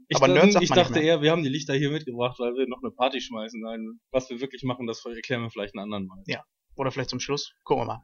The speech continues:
Speaker 2: Je
Speaker 1: Wir
Speaker 2: nachdem, wie lange wir
Speaker 1: drehen ein
Speaker 2: brauchen.
Speaker 1: Porno mit homoerotischem Licht.
Speaker 2: Du hast gerade erwähnt, äh, dass mein Job so super interessant wäre. So interessant ist er gar nicht. Weil, ähm, im Grunde genommen bin ich auch nur ein Mediengestalter, ähm, in Bochum in der Agentur.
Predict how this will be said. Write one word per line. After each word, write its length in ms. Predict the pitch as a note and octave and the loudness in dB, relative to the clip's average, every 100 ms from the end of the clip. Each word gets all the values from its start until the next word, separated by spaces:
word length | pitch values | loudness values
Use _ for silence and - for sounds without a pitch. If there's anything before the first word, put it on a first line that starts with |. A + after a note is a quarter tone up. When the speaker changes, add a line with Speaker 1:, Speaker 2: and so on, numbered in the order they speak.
| - | 2
Speaker 2:
Je 80 | |
Speaker 1:
Wir 60 | D3 | 6
Speaker 2:
nachdem, 260 | E3+ E3 D#3+ | 8 8 8
wie 40 | |
lange 160 | D#3 D3 | 8 8
wir 80 | |
Speaker 1:
drehen 120 | C3 B2+ | 8 8
ein 80 | |
Speaker 2:
brauchen. 140 | B2 A2 | 6 0
Speaker 1:
Porno 460 | - D3+ E3+ F#3 F#3 | 0 2 4 2 0
mit 280 | A#2+ A#2 | -2 -6
homoerotischem 960 | B2 B2+ C#3+ C#3 B2+ A2+ G#2 A#2 - A#2+ | -4 -2 0 -2 -4 -4 -6 -8 -6 -6
Licht. 300 | G2+ - - - - - _ _ | -6 -12 -18 -20 -20 -20 _ _
Speaker 2:
Du 140 | - C3+ | 2 6
hast 180 | G#3 - | 6 8
gerade 260 | D#3 G3+ | 10 10
erwähnt, 440 | E3+ C#3+ D3+ F#3+ G#3 | 10 6 4 2 0
äh, 260 | - D3+ | 4 4
dass 200 | D3 C#3+ | 4 0
mein 160 | D3 C#3+ | 2 2
Job 260 | C#3 D#3 | 2 0
so 180 | - C#3+ | -2 0
super 360 | C3+ D#3 D#3 D3 | 0 -2 0 0
interessant 400 | D3 C3+ C#3+ C#3 | 0 0 -2 0
wäre. 160 | C3 | 0
So 160 | B2+ C#3+ | 0 -2
interessant 320 | D3+ C3 C3 | -2 -2 -2
ist 120 | B2+ | -2
er 80 | A#2 | -4
gar 120 | A2 | -6
nicht. 260 | B2+ B2 - - | -10 -14 -12 -2
Weil, 240 | A#2+ A#2+ | 0 0
ähm, 320 | - B2+ B2 | 0 -2 -4
im 80 | C3+ | -12
Grunde 280 | C3+ D3 D3+ | -6 0 2
genommen 200 | D3+ C#3+ | 4 2
bin 120 | C#3+ | 2
ich 140 | C#3+ - | 2 4
auch 140 | D#3 | 4
nur 240 | D3 D3+ | 6 4
ein 140 | D3 D3 | 4 2
Mediengestalter, 840 | C#3+ F#3 F3+ E3 F3 F#3 G#3 G#3+ _ D#3+ | 2 2 4 4 4 2 0 -6 _ 2
ähm, 380 | D#3 D3+ D3+ D#3 | 4 2 -4 -4
in 160 | D3+ | -4
Bochum 360 | C3+ F3 F#3+ F3+ | 0 0 0 -2
in 60 | D#3+ | 0
der 80 | |
Agentur. 580 | D3 C#3 C#3 F3 F3+ G3+ | 2 2 0 0 0 -2